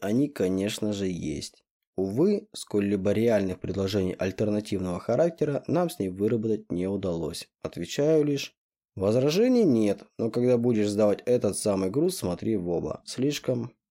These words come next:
тонкое место». «Как ты пятой точкой чуял неприятности вчера, так я их чую сегодня». «Понятно», кивает штаб-сержант. «Пятая точка – аргумент сильный, согласен. Однако к делу его не приложишь. В канцелярии не поймут».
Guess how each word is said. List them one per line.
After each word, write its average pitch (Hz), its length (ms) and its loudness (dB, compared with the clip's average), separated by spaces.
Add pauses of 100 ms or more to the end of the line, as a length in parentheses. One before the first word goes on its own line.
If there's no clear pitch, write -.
(220)
тонкое 98 480 -2
место». 90 640 -6 (440)
«Как 156 300 2
ты 123 120 2
пятой 127 380 0
точкой 110 540 0
чуял 117 300 2
неприятности 101 680 0
вчера, 143 580 0
так - 220 -4
я 131 220 2
их 160 100 -8
чую 107 300 -2
сегодня». 85 680 -4 (440)
«Понятно», 110 680 2 (160)
кивает 98 340 0
штаб-сержант. 90 640 -4 (100)
«Пятая 120 400 4
точка – 107 400 0
аргумент 95 380 2
сильный, 87 380 -2
согласен. 90 680 -2
Однако 87 440 -4
к 92 100 -6
делу 135 240 2
его 104 240 2
не 107 140 2
приложишь. 90 580 -4 (100)
В - 40 -20
канцелярии 110 540 2
не 90 100 -2
поймут». 104 480 -2